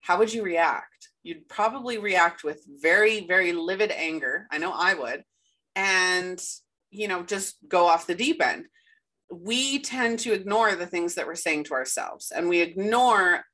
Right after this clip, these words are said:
the words that we use to describe ourselves. Um, my daughters, I, well, I have four children. So I have two boys and two girls.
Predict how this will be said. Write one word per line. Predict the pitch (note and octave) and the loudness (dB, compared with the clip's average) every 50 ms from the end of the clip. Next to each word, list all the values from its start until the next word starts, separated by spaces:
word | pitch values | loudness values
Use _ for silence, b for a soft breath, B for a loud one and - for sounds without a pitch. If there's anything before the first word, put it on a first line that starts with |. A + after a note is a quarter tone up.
| _ _ _ | _ _ _
the | G3 F3+ | -6 -6
words | F3+ F3 F3 G3 G#3+ A#3+ C#4+ D#4+ C4+ C4 - | -6 -4 2 4 4 4 4 2 0 -6 -4
that | - F#3+ - - | -2 -2 -4 -2
we | D#3 D#3 | -6 -10
use | D3+ C#3+ C#3+ C#3+ - | -8 -8 -8 -10 -10
to | - - D3+ | -12 -12 -12
describe | D3+ D#3 - - - F3 F#3+ A3+ A3 | -10 -10 -10 -4 0 2 2 2 2
ourselves. | F#3+ C3+ A2 - - - - - - - - - - - - | 0 -2 -4 -4 -6 -8 -8 -10 -10 -14 -12 -12 -12 -6 0
Um, | E3+ E3 E3 D#3+ D#3+ D#3+ D#3+ E3 E3 E3 _ _ _ _ _ _ _ _ _ _ _ _ _ _ _ _ _ | 2 4 4 6 4 4 2 0 -6 -10 _ _ _ _ _ _ _ _ _ _ _ _ _ _ _ _ _
my | F#3 F#3 F3+ F3+ | -2 2 2 2
daughters, | E3+ F#3 - - D3 - G2 F#2+ G2 - - - - _ _ _ | 4 4 4 4 4 2 0 -4 -8 -8 -10 -12 -14 _ _ _
I, | - D#3 D3+ - - F3+ | 0 0 0 0 0 2
well, | F#3 F3 | 4 6
I | E3+ F3 | 6 4
have | F3 | 2
four | - - F#3+ E3 D#3 | -2 -4 -2 -2 -2
children. | D3+ - C#3 B2 A#2 A2+ G#2+ | 0 -2 -6 -6 -6 -8 -10
So | D3 - - D#3 | -8 -4 -4 -4
I | C#3+ | -4
have | - | -4
two | - - A#3 | -4 -4 0
boys | G#3 G#3+ G3+ F#3+ F#3 F#3+ | 2 4 4 4 4 2
and | F#3 F3+ | -2 -2
two | - F3 | -4 -4
girls. | D#3+ D#3 D#3 D3 D3 D3+ - | -2 0 2 2 2 0 -4